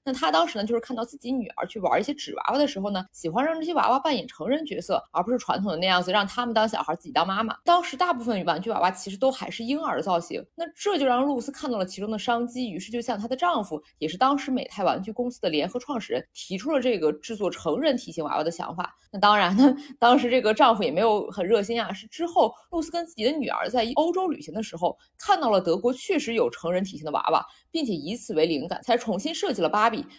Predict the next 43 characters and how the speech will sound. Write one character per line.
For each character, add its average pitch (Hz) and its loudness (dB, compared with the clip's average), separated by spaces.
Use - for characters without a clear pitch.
并 285 2
且 202 2
用 190 -2
女 196 0
儿 110 4
芭 208 2
芭 226 6
拉 233 6
的 277 -2
名 185 -6
字 170 -8
给 - 0
她 - -4
了 202 4
这 190 -4
个 - -2
芭 214 6
比 214 0
的 - -6
名 - -12
称。 214 -2
那 359 -2
露 370 0
丝 302 -6
她 349 -2
是 320 -10
认 285 2
为 - -2
啊， 160 4
对 320 -4
于 330 -2
芭 392 0
比 254 -2
娃 - 2
娃 208 4
来 175 6
说， 269 -2
有 240 -2
一 - -8
个 262 -2
成 180 0
熟 202 -6
的 196 2